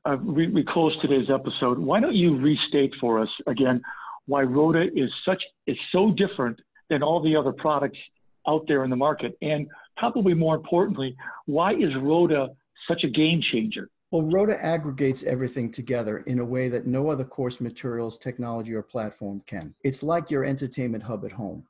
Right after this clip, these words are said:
Speaker 2: Picture all of your apps and shows available through Xfinity or Apple T V, regardless of the original source,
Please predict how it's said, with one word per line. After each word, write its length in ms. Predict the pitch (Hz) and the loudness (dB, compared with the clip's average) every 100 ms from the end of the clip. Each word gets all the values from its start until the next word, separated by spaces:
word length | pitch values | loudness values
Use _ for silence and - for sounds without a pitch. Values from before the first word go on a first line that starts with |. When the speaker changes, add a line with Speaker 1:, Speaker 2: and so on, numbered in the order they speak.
| - | -12
Speaker 2:
Picture 280 | 165 185 | -10 -6
all 200 | 165 139 | -2 0
of 60 | 139 | 0
your 140 | 123 | -2
apps 300 | 113 123 123 | -2 -4 -6
and 120 | 117 110 | -8 -6
shows 320 | 127 120 120 | -4 -4 -4
available 420 | 110 117 107 107 | -6 -4 -4 -6
through 240 | - 110 | -6 -6
Xfinity 540 | 101 - 135 139 131 120 | -6 -6 -4 -2 -2 -2
or 140 | 110 | -2
Apple 200 | 117 117 | -4 -6
T 240 | - 120 104 | -10 -10 -6
V, 360 | 123 110 104 _ | -6 -6 -8 _
regardless 540 | - 107 127 151 139 - | -10 -4 0 0 0 -2
of 100 | 107 | -6
the 120 | 107 | -4
original 360 | 110 131 117 98 | -4 -4 -4 -6
source, 400 | - 120 98 | -6 -6 -6